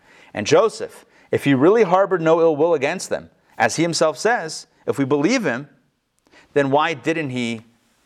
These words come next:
tell, why didn't he tell them who he was right away? Why does he put them through the ringer for an extended amount of time? Those are the two core questions.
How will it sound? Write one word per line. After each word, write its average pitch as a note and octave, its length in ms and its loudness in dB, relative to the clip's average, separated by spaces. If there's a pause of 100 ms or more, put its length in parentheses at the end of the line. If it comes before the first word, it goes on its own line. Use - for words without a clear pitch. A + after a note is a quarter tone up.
(560)
tell, C#3+ 340 2
why C3 220 4
didn't D3 280 -4
he C3+ 540 -6 (840)
tell C#3+ 240 2
them C#3+ 160 0
who C#3 140 0
he C#3+ 80 0
was C3+ 320 0
right B2+ 180 2
away? C3 300 0
Why A2+ 220 0
does C#3 180 -6
he B2 80 -4
put F#3 240 -6
them G2+ 320 -4 (420)
through C#3+ 140 -8
the C3 100 -2
ringer A2+ 560 -2 (340)
for A#2+ 520 2 (100)
an A2+ 80 -6
extended A2 560 -4
amount G2 340 -6
of F2+ 120 -20
time? D2+ 280 -14 (280)
Those C#3+ 260 2
are C#3+ 40 -4
the A#2+ 100 -6
two C3 180 -8
core A#2 220 -4
questions. - 560 -8